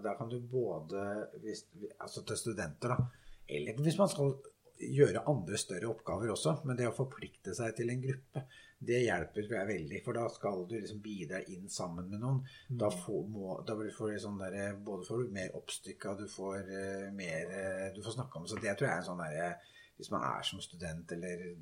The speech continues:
Speaker 1: type ar-, store arbeidsoppgaver, så å, å, å jobbe i gruppe, tror jeg er, eh, å få til det, da tror jeg det er, <laughs> det tror jeg er mye lykke i det.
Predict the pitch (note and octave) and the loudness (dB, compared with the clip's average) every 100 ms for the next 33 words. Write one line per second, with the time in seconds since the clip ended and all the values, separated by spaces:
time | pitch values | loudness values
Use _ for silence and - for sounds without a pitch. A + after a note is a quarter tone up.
0 | E2+ - - G2+ D3 - G2 F2+ D2+ G2 | -10 -10 -4 -4 -4 -8 -8 -6 -4 -4
1 | D#2+ D2+ - - F2 E2 - - D#2 F#2 | -6 -10 -12 -10 -6 -6 -6 -6 -4 -6
2 | D#2+ - E2+ - _ _ - - - G#2 | -8 -12 -14 -14 _ _ -16 -12 -10 -10
3 | G#2+ A2 D#2+ F2+ F2 G2 - F#2+ G2+ D#2+ | -4 -4 -4 -10 -8 -10 -10 -8 -4 -2
4 | D2+ E2 E2 F2 E2+ F2+ - - - F2 | -2 -4 -6 -6 -6 -6 -4 -4 -6 -6
5 | G2+ F#2 - G2+ F2+ E2+ E2 D#2+ - - | -4 -4 -4 -4 -2 -4 -4 -8 -12 -20
6 | - - - C#3 G3 C3 C3 D3 C#3+ A#2+ | -20 -16 -8 -4 -2 2 4 6 6 6
7 | C3+ C3 A#2 B2 | 4 4 6 6